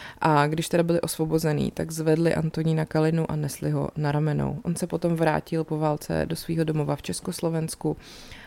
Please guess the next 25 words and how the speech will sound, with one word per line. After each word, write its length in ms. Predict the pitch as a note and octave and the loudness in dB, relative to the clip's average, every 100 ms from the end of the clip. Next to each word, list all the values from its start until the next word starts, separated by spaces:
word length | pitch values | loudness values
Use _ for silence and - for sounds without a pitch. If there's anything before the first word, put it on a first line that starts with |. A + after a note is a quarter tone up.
| - | -6
a 60 | F3 | 2
vlastně 340 | E3+ - E3+ | 2 2 0
zbytek 360 | E3 D#3 D#3 D#3 | 2 0 0 0
života 360 | D#3 D#3 - | 0 -2 -4
prožil 500 | D#3 - D3 D3+ D3 | -6 -2 0 0 0
v 80 | - | -2
takovém 340 | - - D#3 D3+ | -6 -4 -2 -2
utajení. 560 | D3+ - D3 C#3+ C#3 C#3+ - - - - - | -4 2 2 2 0 -2 -8 -18 -16 -12 2
Ty 500 | F#3 F3+ E3+ E3+ - | 6 6 6 2 -2
jeho 200 | E3 D#3+ | -2 -2
svěřenci, 640 | D#3+ - E3 E3 E3 - D3 | -2 0 2 4 0 0 -2
nebo 260 | C#3+ C#3 - - | -2 -2 -6 -6
jak 180 | D#3 | -8
to 120 | - D#3 | -4 -2
říct, 420 | D#3+ - - - | -2 -4 -10 -8
eh, 240 | D3+ D3 | -4 -4
potom 400 | D3 E3+ - D#3 | -6 -8 -4 -4
začali 300 | D#3 - D#3 | -4 -6 -4
nový 260 | D#3 D3 D3 | -4 -2 -2
život, 320 | D3+ D3 D3+ - | -2 -2 -4 -6
eh, 60 | - D#3 D3+ D3 | -6 -4 -2 -2
většinou 800 | D3+ D#3 - D3+ D3+ D3 D3 - - - | -2 -2 -2 -2 0 -2 -2 -6 -8 -10
jako 200 | - D3 | -6 -4
někde 300 | C#3+ C#3+ C#3+ | -4 -2 -2
mimo, 320 | C#3+ D3+ F3 | 0 0 -2